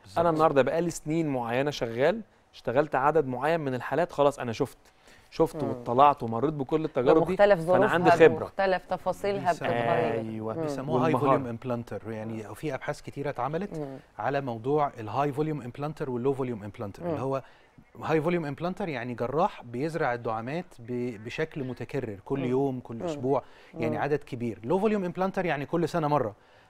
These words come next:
Speaker 1: لقوا عملوا ستاديز او دراسات،
Speaker 3: مم.
Speaker 1: لقوا ان الهاي فوليوم امبلانتر ده، آه، نسبه حدوث مضاعفات معاه بتبقى قليله جدا. فالدعامه من العمليات لازم تتعمل عند مختص.
Speaker 3: مم.
Speaker 1: ما ينفعش اروح عند حد بيعمل مراره وبيعمل زايده وبيعمل
Speaker 3: مم.
Speaker 1: دعامات في النص.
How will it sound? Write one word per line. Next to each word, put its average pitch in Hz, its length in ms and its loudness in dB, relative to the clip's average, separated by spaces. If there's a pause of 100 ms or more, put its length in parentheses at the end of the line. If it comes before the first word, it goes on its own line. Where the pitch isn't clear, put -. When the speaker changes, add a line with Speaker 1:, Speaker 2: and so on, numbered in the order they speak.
Speaker 1:
لقوا 170 280 6
عملوا 202 280 2
ستاديز 185 540 -4
او 127 160 -2
دراسات، 127 520 -2
Speaker 3:
مم. 175 60 0
Speaker 1:
لقوا 165 240 -2
ان 131 100 -8
الهاي 127 300 -4
فوليوم 180 240 -4
امبلانتر 170 420 -6
ده، 170 360 -2
آه، 117 260 -6 (180)
نسبه 151 340 -6
حدوث 143 340 -12
مضاعفات 123 600 0
معاه 127 260 -4 (240)
بتبقى 139 200 -2
قليله 123 320 -2
جدا. 107 240 -8 (360)
فالدعامه 123 680 2
من 170 180 -2
العمليات 143 640 -4
لازم 160 220 -6
تتعمل 147 360 -6
عند 123 200 -6
مختص. - 460 -8 (120)
Speaker 3:
مم. 165 60 -8
Speaker 1:
ما 143 80 -6
ينفعش 151 300 -4
اروح 160 180 0
عند 143 120 -6
حد 147 240 -4
بيعمل 147 340 -4
مراره 151 400 0
وبيعمل 135 400 -2
زايده 147 440 -2
وبيعمل 131 340 -4
Speaker 3:
مم. 123 60 -6
Speaker 1:
دعامات 131 300 0
في - 80 -8
النص. 139 340 -6